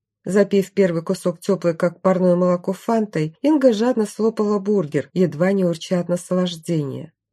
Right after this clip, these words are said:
Затолкав в рот остатки пропитанной соусом булочки, она допила лимонад, глубоко вдохнула и снова оглядела кухню.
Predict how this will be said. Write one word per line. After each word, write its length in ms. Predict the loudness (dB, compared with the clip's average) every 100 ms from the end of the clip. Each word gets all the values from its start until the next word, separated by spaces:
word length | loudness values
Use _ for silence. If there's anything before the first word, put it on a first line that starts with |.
| _ -10
Затолкав 720 | 0 0 2 0 0 -2 -2
в 220 | -6 -2
рот 260 | 0 0 -2
остатки 480 | -6 -4 -4 -4 -6
пропитанной 680 | -2 -2 -2 -2 -2 -2
соусом 560 | -4 -6 -6 -2 -2 -2
булочки, 640 | -2 -2 -6 -8 -8 -6 -2
она 220 | 2 2
допила 400 | 0 -2 0 2
лимонад, 520 | 2 0 -4 -6 -8 _ _ -6
глубоко 520 | 0 2 0 2 0
вдохнула 720 | 2 -2 -2 -4 -2 -4 -8 _ _
и 80 | -8
снова 560 | -8 -4 -4 -4 -8 -8
оглядела 600 | -8 -6 -6 -4 -4 -4 -6
кухню. 680 | -10 -12 -12 -14 -14 -14